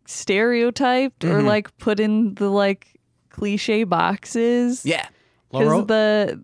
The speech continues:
Speaker 1: the main, what's her name?
Speaker 2: La Rosa.
Speaker 1: La Rosa just, like, kicks ass
Speaker 2: Yeah.
Speaker 1: and fucking just, like, you think Vampiro is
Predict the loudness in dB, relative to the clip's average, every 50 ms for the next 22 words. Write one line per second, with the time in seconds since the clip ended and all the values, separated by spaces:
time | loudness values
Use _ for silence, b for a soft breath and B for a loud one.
0 | _ -4 -4 -2 0 0 0 0 2 2 2 2 2 2 2 0 0 -2 -4 -6
1 | _ _ _ _ _ _ _ _ _ _ _ _ _ _ _ -4 -4 -2 -4 -2
2 | -4 -2 0 0 0 0 0 0 2 2 2 2 2 2 2 0 -2 -4 -2 -4
3 | -4 -4 -4 -8 _ _ _ -6 -2 0 2 2 4 4 2 2 0 -2 -2 -2
4 | -2 0 0 0 0 0 -2 -4 -6 _ _ -8 -8 -4 -2 -2 -2 -2 -4 _
5 | _ -6 -4 -4 -4 -4 -6 -4 -2 -2 0 0 0 0 2 2 0 0 0 0
6 | -2 -2 -4 -6 -4 -2 0 2 2 2 2 0 0 0 -2 -4 -6 -2 -2 0
7 | 0 0 -2 -2 -2 0 0 0 0 0 0 0 -2 -4 -6 _ _ _ _ _
8 | _ _ _ _ _ _ _ _ _ _ _ _ _ _ _ _ _ _ _ _
9 | -2 -2 -2 -2 -2 -6 -12 -12 _ -2 0 0 0 0 -2 -2 -2 -2 -2 -2
10 | -2 -2 0 0 2 0 0 0 -2 0 0 0 0 0 -2 -4 -4 -2 0 0
11 | 2 2 2 2 2 2 2 2 2 2 0 0 0 -4 -8 -14 -16 -20